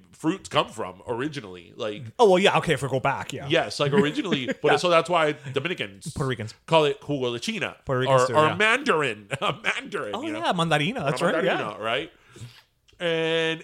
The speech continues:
Speaker 1: and then just in la carnicería, like
Speaker 2: La carnicería in those, in those supermarkets is always un bayou.
Speaker 1: Yes,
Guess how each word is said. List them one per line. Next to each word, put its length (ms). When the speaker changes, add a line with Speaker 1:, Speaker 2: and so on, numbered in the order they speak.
Speaker 1:
and 160
then 160
just 240
in 100
la 120
carnicería, 1300
like 480
Speaker 2:
La 60
carnicería 540
in 100
those, 220
in 180
those 240
supermarkets 560
is 80
always 200
un 80
bayou. 300
Speaker 1:
Yes, 380